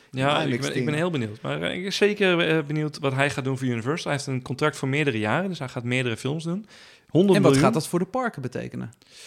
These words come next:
Speaker 1: Ja, dat weet ik niet. Ik denk niet zozeer, eh, eh, heel veel. Maar kijk, hij gaat, hij heeft wel honderd miljoen gekregen om hiermee te spelen.
Speaker 2: Ja,
Speaker 1: Dus
Speaker 2: dus ze hebben geen geld meer voor attracties te
Speaker 1: Nee.
Speaker 2: bouwen.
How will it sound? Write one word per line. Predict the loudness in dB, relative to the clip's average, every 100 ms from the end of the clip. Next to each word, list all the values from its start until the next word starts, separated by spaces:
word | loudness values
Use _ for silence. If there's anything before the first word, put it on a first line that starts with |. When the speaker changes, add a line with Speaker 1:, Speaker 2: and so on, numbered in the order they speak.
| -20 _
Speaker 1:
Ja, | -2 0
dat | 0 0
weet | 0 0
ik |
niet. | -2
Ik | -2
denk | -2 -2
niet | -4
zozeer, | -4 0 2 2 2 -2
eh, | -2 0 0 -2 -2 -2 -4
eh, |
heel | -2 -2
veel. | 0 -2 0 -4 -10
Maar | -4 0 0 0
kijk, | -4 -4
hij | -4
gaat, | -6 -2
hij | 0
heeft | 2
wel | 2
honderd | 2 0
miljoen | 0 0 0
gekregen | -4 -6 -6 -8 -16 -18 -10
om | -6
hiermee | -4 -4
te | -8
spelen. | -8 -8 -10 -8
Speaker 2:
Ja, | 0
Speaker 1:
Dus | 2
Speaker 2:
dus | 2
ze | -2
hebben | -2 -4
geen | -2
geld | -4
meer | -4
voor | -8 -4 -2
attracties | -2 -8 -12 -10 -8 -4
te | 4
Speaker 1:
Nee. | 8 8
Speaker 2:
bouwen. | 6 -4